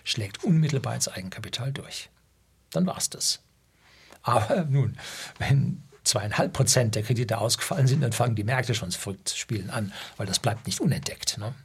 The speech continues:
So, und dann knallt der Aktienkurs runter und dann, ja, was hat die Deutsche Bank jetzt? Oder Credit Suisse hat nur noch zehn Euro oder so. Oder Schweizer Fra-, Schweiz Frankli. Und die Deutsche Bank liegt bei,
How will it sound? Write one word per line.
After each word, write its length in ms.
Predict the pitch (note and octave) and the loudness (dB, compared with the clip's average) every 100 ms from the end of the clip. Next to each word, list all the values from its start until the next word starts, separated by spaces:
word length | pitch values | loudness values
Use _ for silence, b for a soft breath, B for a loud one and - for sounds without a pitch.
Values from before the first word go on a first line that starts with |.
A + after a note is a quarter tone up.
| _ _ B B B B B | _ _ B B B B B
So, 260 | - G2 F2 - | -10 -10 -10 -6
und 120 | G#2+ | -4
dann 360 | G#2 G#2+ G#2 A2+ - | 0 0 -2 -6 -12
knallt 280 | - A2+ G#2+ | -4 -2 0
der 80 | G#2+ | -2
Aktienkurs 520 | G#2+ - G#2 C3+ A2 | 0 0 2 4 4
runter 320 | A2+ B2+ C3 | 2 2 2
und 120 | A#2 G#2+ | 2 0
dann, 180 | A2 G#2+ B B - | 0 -2 B B -4
ja, 20 | |
was 140 | G#2 | -4
hat 160 | G2+ G#2 | -2 -2
die 60 | |
Deutsche 240 | A2+ G#2+ A2+ | 0 2 2
Bank 280 | G#2 A2+ - | 0 -4 -2
jetzt? 360 | A#2+ - - - _ _ _ _ | -2 -4 -8 -14 _ _ _ _
Oder 160 | - - | -14 -8
Credit 240 | - B2 | -4 -2
Suisse 300 | - C3+ C#3 | 0 0 0
hat 140 | A2+ A2 | -2 -2
nur 80 | A#2+ | -2
noch 120 | G#2+ | 0
zehn 280 | - C3+ C3+ | 0 2 2
Euro 340 | C3+ C#3 C#3+ | 2 2 2
oder 160 | C#3 C3 | 2 2
so. 300 | C#3 D#3 D#3 B B B B B | 0 0 -6 B B B B B
Oder 140 | - F#2 | -8 -2
Schweizer 340 | - G#2+ - | -2 0 -2
Fra-, 260 | G#2+ A#2 - | -2 -8 -6
Schweiz 420 | - - C#3 C3+ - | -2 0 0 0 -2
Frankli. 580 | - B2 B2+ C3 D#3+ G3+ B B - - | -4 -2 -2 2 0 0 B B -10 -2
Und 340 | A2 A2 - | 0 0 -2
die 60 | G#2+ | -2
Deutsche 260 | G#2+ A2 | 2 2
Bank 400 | G#2+ B2+ - - | 2 0 0 -4
liegt 240 | C3+ C#3 - | -6 -6 -8
bei, 320 | G#2+ C#3+ | -2 0